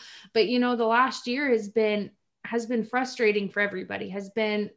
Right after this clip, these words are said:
a whirlwind of emotions. Um, for some, it's been great. For others, it's been absolutely heartbreaking. And it's, you know, big versus small, all that stuff. But this last week, it seems like we were able to come together and put some of that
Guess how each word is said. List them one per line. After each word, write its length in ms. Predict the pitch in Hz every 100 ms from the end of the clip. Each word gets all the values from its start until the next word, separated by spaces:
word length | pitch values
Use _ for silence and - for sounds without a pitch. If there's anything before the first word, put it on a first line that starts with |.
| _
a 60 | 208
whirlwind 520 | 208 240 247 240 233
of 120 | 220
emotions. 840 | 214 214 208 208 214 208 208 202 - _ - - -
Um, 480 | 196 202 190 123 170
for 140 | - 226
some, 320 | 220 226 240
it's 160 | 226 -
been 180 | 226
great. 420 | 226 302 254 - -
For 140 | 196
others, 340 | 196 214 226
it's 160 | 220 220
been 200 | 226 214
absolutely 500 | 214 220 240 226 214
heartbreaking. 880 | - 226 254 - 202 190 - 202 196
And 140 | 208
it's, 440 | 208 196 - - - _ _ _
you 100 | 214
know, 120 | 220 214
big 280 | 214 202
versus 400 | 214 240 233 247
small, 280 | - 277 269
all 200 | 202 220
that 240 | 220 190 -
stuff. 320 | - 196 196
But 300 | 196 214 196 - _ _ _ _ _ _ -
this 320 | 196 247 247
last 340 | 254 247 233
week, 220 | 233 254 233
it 160 | 226
seems 300 | 240 233 220
like 180 | 214 208
we 80 | 226
were 140 | 214
able 300 | 214 220 247
to 120 | 240
come 280 | 226 220 220
together 360 | 208 196 208 202
and 160 | 190 190
put 240 | 196 -
some 220 | - 214
of 120 | 226
that 320 | 214 190 196